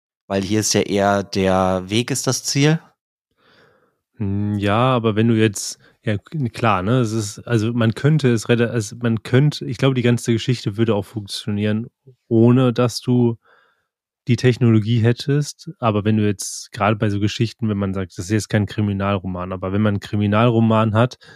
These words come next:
Speaker 2: und ist auf der Suche nach irgendetwas, und hier ist ja die Hauptprotagonistin ja auch auf der Suche nach etwas,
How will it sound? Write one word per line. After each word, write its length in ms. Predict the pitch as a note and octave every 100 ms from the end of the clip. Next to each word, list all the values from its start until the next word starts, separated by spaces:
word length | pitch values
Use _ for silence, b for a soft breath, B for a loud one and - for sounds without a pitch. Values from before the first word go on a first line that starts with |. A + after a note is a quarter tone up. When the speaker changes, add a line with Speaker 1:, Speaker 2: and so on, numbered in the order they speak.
| B -
Speaker 2:
und 80 |
ist 120 | A2 G#2
auf 80 |
der 120 | - G#2+
Suche 300 | A2+ D3 A2+
nach 140 | F#2+
irgendetwas, 760 | B2+ A2+ F#2+ F#2 F2+ - G2 -
und 60 |
hier 220 | F2+ A#2 A2+
ist 120 | G#2
ja 80 | G2+
die 120 | G2
Hauptprotagonistin 1300 | G#2 A#2 - C3+ - _ - A#2 A2 G#2 A2 - G#2
ja 140 | G2+ F#2+
auch 140 | B2
auf 100 | A#2
der 140 | G#2
Suche 300 | F2+ G2 F#2+
nach 120 | G2 F#2+
etwas, 480 | F#2+ - G#2 A#2